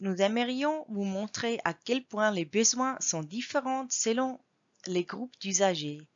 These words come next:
quels moyens d'implication du client est approprié en fonction de la situation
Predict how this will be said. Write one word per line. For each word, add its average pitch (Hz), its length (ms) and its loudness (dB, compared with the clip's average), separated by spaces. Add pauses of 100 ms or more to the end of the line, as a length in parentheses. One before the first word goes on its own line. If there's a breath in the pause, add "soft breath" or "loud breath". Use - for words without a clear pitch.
(500 loud breath)
quels 185 160 2
moyens 254 460 2
d'implication 269 960 0
du 180 160 -6
client 254 480 0
est 175 240 -4
approprié 254 840 -2
en 175 100 -2
fonction 262 540 0
de 208 140 0
la 170 160 0
situation 247 840 0